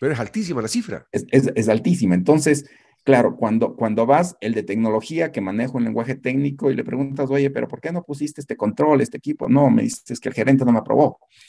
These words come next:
Speaker 2: Y luego vas al gerente, el gerente le dice, "No, es que yo pensé que era un gasto. Si el de tecnología me hubiera dicho el impacto que tenía esto en mi negocio, que yo iba a perder de facturar, que no iba a poder entre-, yo, yo le hubiera dado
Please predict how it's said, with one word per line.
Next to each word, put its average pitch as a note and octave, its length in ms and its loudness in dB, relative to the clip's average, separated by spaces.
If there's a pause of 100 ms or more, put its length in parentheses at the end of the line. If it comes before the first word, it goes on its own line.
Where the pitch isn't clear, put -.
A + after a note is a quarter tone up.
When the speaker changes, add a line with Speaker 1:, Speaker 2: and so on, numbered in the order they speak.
(300)
Speaker 2:
Y - 80 -12
luego D#3 140 6
vas F3+ 120 6
al D#3+ 120 2
gerente, F3 560 2
el G2+ 80 -10
gerente D#3 420 -2
le C#3 140 2
dice, C#3+ 260 -2
"No, E3 320 -4
es - 100 -18
que B2 180 -8
yo B2+ 120 -2
pensé C3+ 240 -4
que C#3+ 60 -8
era B2+ 80 -2
un A#2+ 80 0
gasto. D#3 440 -4 (360)
Si B2+ 240 -4
el A#2 140 0
de A#2+ 100 -2
tecnología B2+ 540 -2
me F3 100 0
hubiera D3+ 220 2
dicho D3+ 400 -6
el A#2 120 -2
impacto C3+ 500 -2
que A2 100 -10
tenía A#2+ 260 -2
esto C#3+ 140 -4
en B2 60 0
mi G#2+ 60 -2
negocio, B2+ 480 -2
que G#2+ 140 -10
yo A#2+ 120 0
iba B2+ 100 2
a A#2+ 60 -4
perder A2+ 280 -2
de A2 80 -10
facturar, G#2 640 -4
que A2 80 -6
no A2+ 140 0
iba A2+ 140 -4
a G#2+ 40 -6
poder A2+ 180 -2
entre-, A2+ 240 -10
yo, A2+ 180 -6
yo A2+ 200 0
le D3+ 80 2
hubiera A#2+ 300 2
dado C3+ 380 0